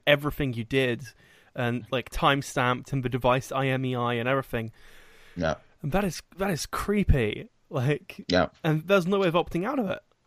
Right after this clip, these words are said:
Speaker 1: without,
Speaker 2: No.
Speaker 1: again, root access and disabling the A P K.
Speaker 2: Yeah. And this, this is, this is, this is exactly where now I'm pointing to based on, it, it must be on that level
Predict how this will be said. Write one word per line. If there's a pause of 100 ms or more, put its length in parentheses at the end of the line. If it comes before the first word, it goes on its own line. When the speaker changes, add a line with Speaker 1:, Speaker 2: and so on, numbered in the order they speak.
(160)
Speaker 1:
without,
Speaker 2:
No.
Speaker 1:
again,
root
access
and
disabling
the
A
P
K. (680)
Speaker 2:
Yeah. (400)
And
this,
this
is,
this
is, (200)
this
is
exactly
where
now
I'm (560)
pointing
to
based
on, (1700)
it,
it
must
be
on
that
level